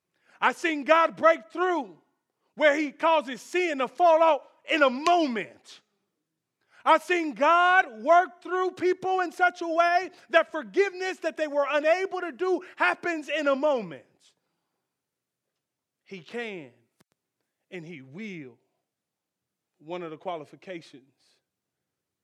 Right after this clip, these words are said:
is loving one another. When the local church acts in the way that Scripture tells it to,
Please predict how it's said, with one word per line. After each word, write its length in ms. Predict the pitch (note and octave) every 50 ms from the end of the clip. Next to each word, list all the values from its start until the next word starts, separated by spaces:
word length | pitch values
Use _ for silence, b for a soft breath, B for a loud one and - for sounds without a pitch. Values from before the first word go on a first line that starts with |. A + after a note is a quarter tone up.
| _ _ _
is 120 | A#2 A2+
loving 540 | B2 C3 D#3 D#3 C#3+ B2+ C#3 B2+ B2 A#2 G#2+ G#2 G2+ _ _ _ _ _ _ _ _ _ _ _ _ _ _ _ _ _ _ _
one 400 | C3+ D3 C#3 C3+ B2+ A#2 A2 G#2 G#2 _ _ _ _ _ _ _ _ _ _ _ _ _ _ _ _ _ _ _ _ _ _ _
another. 220 | A#2 B2+ B2 A2 _ _ _ _ _ _ _ _ _ _ _ _ _ _ _ _ _ _ _ _ _ _ _ _ A2+ A#2
When 200 | D3+ F#3 F#3 E3
the 120 | D#3+ D#3+ D#3
local 460 | D#3+ F3 G3+ A3 G#3+ G#3+ F3+ D3+ C#3
church 640 | _ - D3+ A#2+ G2 E2 _ _ _ - _ _ _ _ _ _ _ _ _ _ _ _ _ _ _ _ _ _ _ _ _ _ _ _ _ _ _ _ _ -
acts 460 | E3 E3+ F3+ G#3 A3+ _ _ _ _ _ _ _ _ _ _ _ _ _ _ _ _ _
in 140 | E3+ E3 D3+
the 80 | D3 D3
way 380 | C#3+ D#3 E3 F3+ F#3 F#3+ G#3+ G3
that 180 | F#3+ F3+ E3
Scripture 480 | - - - G3+ G3 G3+ G3+ - G3+ F#3+
tells 500 | G3 _ - G#3+ G3+ G3+ G3 F3 D3+ C#3
it 100 | C#3+ _ _ _ -
to, 140 | C3+ A2+